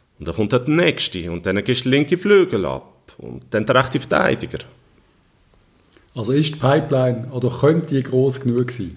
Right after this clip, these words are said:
Speaker 2: Oder müssen wir einfach auch realistisch sein und sagen, in der Schweiz haben wir halt vielleicht nicht so viel Talent wie die Holländer im Moment.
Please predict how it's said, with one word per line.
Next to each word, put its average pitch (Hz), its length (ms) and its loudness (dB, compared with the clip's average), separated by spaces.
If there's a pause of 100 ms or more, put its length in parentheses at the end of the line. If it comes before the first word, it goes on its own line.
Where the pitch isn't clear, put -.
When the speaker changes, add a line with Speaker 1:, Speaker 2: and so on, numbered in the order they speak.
(160)
Speaker 2:
Oder 123 180 0
müssen 135 160 6
wir 123 140 4
einfach 123 240 0
auch 120 180 2
realistisch 120 580 0
sein 127 520 0
und 123 180 -6
sagen, 120 240 2
in 117 60 0
der 113 80 -2
Schweiz 123 460 -2 (400)
haben 117 260 -2
wir 117 120 2
halt 117 280 0
vielleicht 131 560 2 (1000)
nicht 170 300 2
so 143 200 4
viel 151 200 0
Talent 131 480 2
wie 113 40 0
die - 80 -6
Holländer 170 380 4
im 165 60 -2
Moment. 160 440 -2